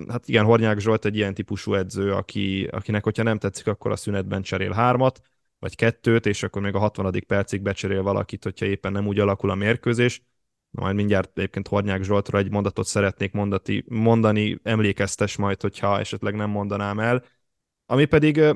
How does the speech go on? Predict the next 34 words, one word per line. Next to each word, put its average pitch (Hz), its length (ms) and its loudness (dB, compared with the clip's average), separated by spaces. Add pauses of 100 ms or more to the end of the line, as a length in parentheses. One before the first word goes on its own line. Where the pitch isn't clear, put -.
ugye 131 200 2
Ricardo 139 360 2
Moniz 127 220 2
a 123 60 0
meccs 135 200 0
után 127 180 -2
elmondta, 98 680 0 (460)
ő 117 460 6 (140)
azért 131 340 0
nem 107 160 -2
cserélt, 110 360 2
mert 110 180 -2
egyszerűen 117 340 -2
jó 120 200 4
volt 107 200 2
a 117 40 -2
csapat. - 400 -6
Tehát 101 180 0
amikor, 120 560 6
amikor 113 340 0
jól 135 180 6
működik 110 440 0
valami, 101 440 0 (140)
amikor 107 360 0
a, 104 340 4
a - 400 -6
tervek 117 360 2
alapján, 101 580 2
vagy 98 160 -4
terveknek 104 440 -2
megfelelően 101 760 -2 (200)
alakul 101 340 -2
egy 98 100 0
mérkőzés, 104 720 -2